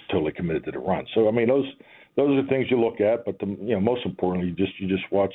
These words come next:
the course of their season and, um, things that they really do well and h-, how they, how we feel like they're gonna match up against us, and, and, uh, you know, that's gonna be a huge part of the game.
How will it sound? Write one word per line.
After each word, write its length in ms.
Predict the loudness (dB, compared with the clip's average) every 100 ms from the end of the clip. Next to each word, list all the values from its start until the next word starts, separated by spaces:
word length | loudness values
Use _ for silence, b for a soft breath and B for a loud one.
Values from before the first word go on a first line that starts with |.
| -10
the 80 | -8
course 280 | -2 0 -2
of 60 | -8
their 140 | -10 -2
season 340 | 0 0 0
and, 720 | -2 -4 -16 -20 -20 -18 -10 -6
um, 280 | -6 -8 -4
things 180 | -2 -2
that 120 | -2 -4
they 160 | -6 -6 _ -8
really 260 | -4 -4
do 180 | -4 -4
well 320 | 0 2 2
and 120 | 0 -6
h-, 280 | -10 -8 -4
how 180 | -4 -4
they, 100 | -8 -4
how 80 | -2
we 120 | -2 -4
feel 100 | -4
like 140 | -4
they're 100 | -8
gonna 160 | -10 -12
match 260 | -10 -8 -8
up 100 | -8
against 360 | -10 -12 -4
us, 160 | -2 -2 -4
and, 100 | -20 B B B B -10
and, 260 | -8 -6 -4
uh, 220 | -4 -6 -6
you 80 | -4
know, 80 |
that's 160 | -4 -6
gonna 140 | -8
be 100 | -6
a 40 | -8
huge 180 | -10 -8
part 140 | -8
of 40 | -8
the 60 |
game. 240 | -6 -4